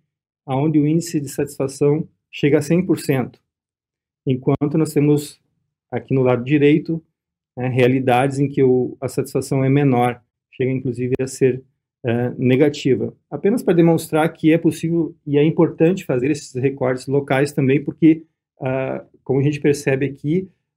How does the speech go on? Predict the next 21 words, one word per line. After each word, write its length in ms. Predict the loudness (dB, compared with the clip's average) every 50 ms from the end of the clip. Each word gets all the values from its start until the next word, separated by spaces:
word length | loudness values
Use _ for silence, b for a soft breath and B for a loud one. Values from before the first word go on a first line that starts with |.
| _ _ _ _ _ _
o 140 | 2 4 6
índice 320 | 6 6 4 4 2 -2 -4
de 100 | -4 -4
satisfação 680 | -4 -4 -4 -4 -4 -4 -4 -4 -2 0 0 2 2
numa 220 | 2 4 2 2 2
região 560 | 2 2 2 2 2 2 2 -2 -4 -6 -10 _
é 120 | -8 -8 -8
bem 360 | -8 -2 2 4 4 4 4
diferente 640 | 0 -4 -4 -4 -2 -2 -2 -4 -6 -8 -10 -16 _ _ _ _ _ -6
de 140 | 0 4
outra 280 | 4 4 4 2 0 -2
região. 420 | -2 -2 -2 -2 -2 -4 -6 -8 -12 _ _ _ _ _ _ _ _ _ _ _ _ _ _ _ _ _ _ _ _ _ _ _ _ _ _ _ _ _ _ _ _ _ _ _ _ _ _ _ _ _ _ _ _ _ _ _ _ _ _ _ _ _ _ _ _ _ _ _ _ _ _ -4
A 80 | 0
formação 440 | 2 4 4 4 4 4 2 2 0
acadêmica, 680 | 2 2 0 0 2 4 4 4 4 4 0 -4 -6
será 260 | -6 -4 -4 -4 -2
que 100 | -2 -2
impacta? 640 | -4 -4 -4 -2 -2 -2 -2 -2 -4 _ -12 -12 -12 -12 _ _ _ _ _ _ _ _ _ _ _ _ _ _ _ _ _ _ -6
E 200 | -4 -4 -4 -4
será 320 | -2 -2 -2 0 0 -2 -2
que 540 | 0 0 2 2 2 2 0 -2 -4 -6